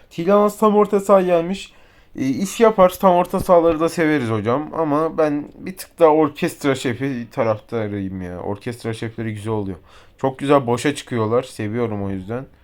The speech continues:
E, bayağı boşta duruyorlar. O yüzden pas opsiyonu oluyorlar. Bağlantı oyunda güzel oluyorlar. Şöyle kapatalım şimdi Tielemans'la.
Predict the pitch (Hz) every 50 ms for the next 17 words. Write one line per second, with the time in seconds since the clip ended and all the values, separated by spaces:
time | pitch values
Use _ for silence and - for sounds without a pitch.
0 | _ _ _ _ _ _ _ _ _ _ _ _ _ _ - - _ 92 95 92
1 | 87 104 101 98 110 120 120 110 98 - 107 110 107 - - - 139 131 123 127
2 | 127 131 131 131 127 127 135 143 139 - - 120 120 117 113 123 120 - - 127
3 | 123 - 139 127 110 - - 135 135 135 135 131 120 104 110 107 110 120 - -
4 | - - - - _ _ _ _ _ - - _ _ _ 107 101 101 98 104 107
5 | 107 107 - 110 104 101 104 117 123 117 107 101 104 98 95 90 90 87 85 80
6 | 82 - - _ _ - - _ _ _ _ _ - - 117 113 - 123 113 123
7 | 123 123 131 131 127 120 - 131 123 120 117 - 131 120 117 117 113 113 113 110
8 | - - 147 147 175